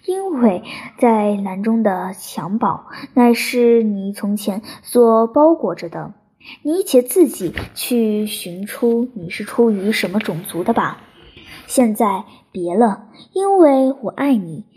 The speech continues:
有如一个母亲之爱她的儿子。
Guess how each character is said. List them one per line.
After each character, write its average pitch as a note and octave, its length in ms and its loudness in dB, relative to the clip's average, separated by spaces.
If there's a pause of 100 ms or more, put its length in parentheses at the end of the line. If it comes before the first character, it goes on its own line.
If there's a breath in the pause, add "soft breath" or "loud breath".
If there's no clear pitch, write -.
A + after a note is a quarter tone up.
(220 loud breath)
有 C4 280 8
如 A#3+ 360 2
一 A#3 160 -6
个 B3 140 4
母 G#3 240 -4
亲 C4 320 -2 (180 loud breath)
之 A#3 240 2
爱 G#3+ 240 2
她 G#3 160 -6
的 G#3 80 -4
儿 D3 260 -6
子。 G3+ 360 -6